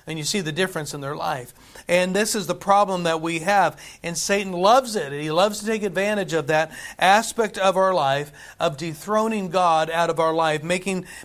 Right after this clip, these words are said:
making us think that we need to be king, we need to be on the throne of our life. And you know what you found out? How many have found this true? That every time that you've put yourself on the throne of your life,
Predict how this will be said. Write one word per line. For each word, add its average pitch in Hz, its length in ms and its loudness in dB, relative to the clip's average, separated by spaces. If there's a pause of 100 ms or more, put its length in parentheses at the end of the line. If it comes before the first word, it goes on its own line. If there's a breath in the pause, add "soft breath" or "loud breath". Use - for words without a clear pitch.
making 214 320 0
us 190 160 0
think 202 200 -2
that 165 200 0
we 196 220 0
need 196 180 0
to 175 60 -4
be 160 160 -4
king, 170 480 -2 (260 loud breath)
we 185 160 0
need 214 200 0
to 185 60 -4
be 180 120 0
on 165 140 0
the 156 100 0
throne 180 340 0
of 160 120 0
our 160 140 4
life. 156 300 0
And 160 80 -4
you 170 100 -4
know 240 100 2
what 269 100 -2
you 220 100 -2
found 208 380 0
out? 202 260 2 (240 loud breath)
How 247 120 2
many 247 180 2
have 180 120 0
found 170 280 -2
this 147 160 -8
true? 139 400 -6 (400 loud breath)
That 165 240 -6
every 240 260 2
time 233 360 0
that 190 140 0
you've 190 280 -2
put 196 160 -4
yourself 190 520 -2
on 170 160 -4
the 160 80 -8
throne 165 380 -6
of 151 100 -10
your 147 120 -8
life, 151 480 -4